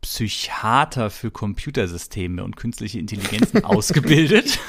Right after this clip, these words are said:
<laughs> Das finde ich sehr schön. Er kann halt Daten entsprechend schnell verarbeiten und ist selber quasi auch so ein,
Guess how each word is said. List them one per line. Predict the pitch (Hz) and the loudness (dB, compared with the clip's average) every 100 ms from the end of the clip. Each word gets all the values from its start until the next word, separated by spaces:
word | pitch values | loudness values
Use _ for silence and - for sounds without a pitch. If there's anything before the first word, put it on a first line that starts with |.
| 233 - | -6 0
<laughs> | 143 143 139 - 156 - - 147 156 - | 2 2 -2 -2 -6 -4 -2 0 -2 2
Das | 185 - 120 151 - - - 240 190 - | 2 2 -4 -6 -6 -10 -8 -12 -12 -12
finde | - 147 127 | -10 -8 -8
ich | - | -4
sehr | 104 | -4
schön. | 107 113 110 139 - - - - 156 - | -2 -4 -6 -8 -16 -16 -16 -16 -14 -8
Er | - | -8
kann | - 127 117 | -2 -2 0
halt | 107 - - - | -4 -6 -10 2
Daten | 101 113 123 | 2 2 -2
entsprechend | 104 - 101 95 101 | -4 -4 -6 -4 -6
schnell | - 98 | -4 -4
verarbeiten | - 98 92 104 101 95 104 95 92 95 | -4 -4 -2 0 -2 -4 -6 -6 -6 -8
und | 80 85 87 85 | -8 -8 -8 -10
ist | - | -8
selber | 95 92 98 87 | -4 -2 -2 -4
quasi | - - 82 82 85 | -8 -4 -4 -4 -6
auch | - - | -8 -8
so | 85 | -8
ein, | 85 92 - | -6 -8 -10